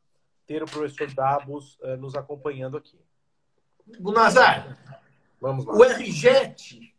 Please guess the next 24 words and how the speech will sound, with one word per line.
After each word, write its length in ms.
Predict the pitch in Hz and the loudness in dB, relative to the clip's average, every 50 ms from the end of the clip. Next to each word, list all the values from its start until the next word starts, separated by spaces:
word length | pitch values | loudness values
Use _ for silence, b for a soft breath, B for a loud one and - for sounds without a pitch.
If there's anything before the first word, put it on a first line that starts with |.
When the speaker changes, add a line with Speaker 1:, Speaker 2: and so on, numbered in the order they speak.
| _ | _
Speaker 2:
tal 220 | - 196 196 202 196 | -12 -10 -10 -10 -10
como 140 | 190 180 | -8 -8
é 40 | 175 | -8
chamado, 540 | 160 - 170 151 160 190 214 220 202 - 160 | -8 -8 -8 -8 -6 -6 -6 -6 -6 -8 -10
Regime 480 | 151 - 170 151 - - 208 226 226 226 | -12 -10 -10 -10 -10 -12 -14 -14 -12 -12
Jurídico 580 | - - 151 160 165 208 214 196 - 185 - | -14 -12 -12 -12 -12 -12 -14 -14 -14 -12 -10
Emergencial 600 | 180 170 170 - 160 160 147 147 - - 175 180 175 | -8 -8 -8 -8 -8 -8 -10 -10 -8 -6 -6 -6 -6
e 60 | 170 | -8
Transitório, 840 | - 160 151 143 143 - _ - 180 - 214 214 214 220 220 - _ _ _ _ _ _ _ | -8 -10 -10 -10 -10 -14 _ -6 -4 -2 -2 -4 -4 -8 -12 -14 _ _ _ _ _ _ _
foi 200 | - - 214 214 | -2 4 4 4
o 80 | 208 208 | 4 4
projeto 580 | - 226 220 214 - 196 196 185 180 - 196 185 208 233 240 | -2 -6 -6 -6 -8 -12 -14 -14 -14 -14 -12 -10 -10 -10 -10
onze 140 | - 165 - | -12 -16 -18
setenta 380 | - 190 175 - 185 175 202 | -20 -20 -18 -16 -16 -12 -10
e 80 | 208 196 | -10 -8
nove, 420 | 185 208 226 254 254 - - - - - _ _ - _ _ _ - - | -6 -2 -2 -2 -2 -4 -8 -14 -20 -20 _ _ -20 _ _ _ -20 -8
corre 400 | - 254 262 - 311 - - 233 | 0 4 4 4 4 4 -2 -10
no 120 | 226 226 - | -14 -16 -16
Senado 600 | - - 196 185 175 190 220 - 123 135 - - | -14 -14 -14 -14 -10 -4 2 2 2 2 2 -4
com 120 | - 135 | -4 -2
uma 80 | 131 131 | -2 -2
velocidade 580 | 95 98 - - - - 208 214 202 - - | -4 -8 -14 -12 -6 -4 -4 -4 -4 -4 -4
absolutamente 580 | 240 240 - - 208 214 - 180 180 190 190 - | -6 -6 -4 -6 -6 -6 -6 -10 -10 -12 -16 -20
espantosa, 800 | - - - 180 175 - - 196 214 240 262 247 247 - 262 | -20 -20 -16 -16 -16 -12 -6 -4 -2 -2 -2 -4 -6 -8 -12